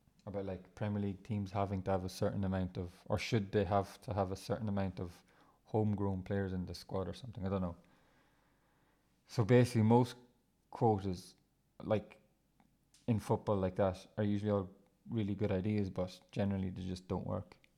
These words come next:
And for me, when I was at Celtic, there was an under twenty-one rule. I think you had to have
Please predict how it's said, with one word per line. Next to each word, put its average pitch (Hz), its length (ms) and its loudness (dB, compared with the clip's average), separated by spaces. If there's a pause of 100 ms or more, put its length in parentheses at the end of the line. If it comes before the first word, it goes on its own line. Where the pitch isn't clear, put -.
(360)
And 92 600 0 (840)
for - 320 -4
me, 110 420 4
when 101 180 0
I 101 140 4
was 98 180 0
at 95 160 -2
Celtic, - 720 0 (960)
there 107 100 -2
was 101 180 0
an 95 180 2
under 101 240 2
twenty-one 101 580 2
rule. 95 280 2 (280)
I 110 60 -6
think 117 280 0
you 123 120 2
had 113 200 0
to 107 80 -2
have 98 260 -4